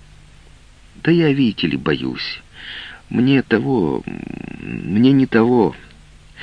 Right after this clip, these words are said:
А вы бы сходили таки, вам таки лучше сходить. Не бог знает, что с вами сделают. А с тобой?» «Э, какой же ты, хлопчику, беспонятный. Иди, бо, иди».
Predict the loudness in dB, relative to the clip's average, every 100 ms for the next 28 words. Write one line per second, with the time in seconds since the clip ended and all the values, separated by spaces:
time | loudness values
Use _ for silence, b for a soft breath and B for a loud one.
0 | B 0 4 6 6 6 2 2 4 2
1 | 2 -4 -4 -4 -2 2 2 2 0 2
2 | 2 0 -4 -6 -6 -6 -8 -12 -16 B
3 | B B B 4 6 6 4 2 2 0
4 | -6 -18 b b b b 0 0 0 -2
5 | -2 -2 0 -2 -2 -12 -18 -20 -20 b
6 | b b -8 -8 -4 -2 0 -2 -4 -14
7 | -20 -20 -20 -20 -20 -20 -10 -4 0 2
8 | 4 2 0 -6 -20 -20 -20 -20 -20 -6
9 | -4 0 -2 -2 -6 -4 -4 -2 -2 -2
10 | -6 -6 -6 -6 -4 -2 -4 -8 -20 -20
11 | -20 -20 b b b b b b 0 0
12 | 2 0 0 -2 -4 4 6 6 4 -4